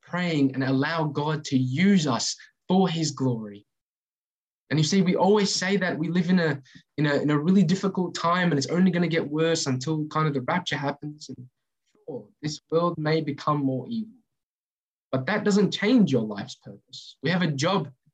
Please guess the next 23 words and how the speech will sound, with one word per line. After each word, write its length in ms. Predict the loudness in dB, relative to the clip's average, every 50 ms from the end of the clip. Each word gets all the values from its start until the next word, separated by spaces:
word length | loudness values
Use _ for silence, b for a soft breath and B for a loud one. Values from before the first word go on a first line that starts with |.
| _ _ -2
to 80 | 0
let 240 | 2 2 2 0 0 0
God's 300 | 2 2 2 2 0 -2
name 260 | 0 0 0 0 -2
be 160 | -4 -4 -6
glorified 680 | -6 -4 -2 0 2 2 2 2 0 0 0 2 2 2
in 120 | 0 0
all 160 | -2 -4 -6 -8
places. 680 | -8 -8 -8 -8 -8 -10 -10 -12 -12 -14 -16 -20 _ _ _ _ _ _ _ _ _ _ _ _ _ _ _ 0
And 120 | 2 4 4
yes, 300 | 4 4 2 0 2 4
you 80 | 4
might 220 | 4 4 4 4 4
be 80 | 2
thinking 480 | 2 4 2 2 4 4 2 2 0 -2
that's 400 | -4 -4 -6 -6 -8 -8 -6 -4
evangelism 680 | -4 -2 0 2 2 2 2 2 -2 -4 -6 -6 -8 -6
and 80 | -4
that's 180 | -2 -2 -2 0
done 280 | 0 0 2 0 0
through 300 | -2 -4 -2 -2 -2 -2
evangelism, 680 | -4 -2 -2 0 0 2 0 0 0 -2 -4 -4 -6 -4
but 260 | -2 -2 -2 -2 -6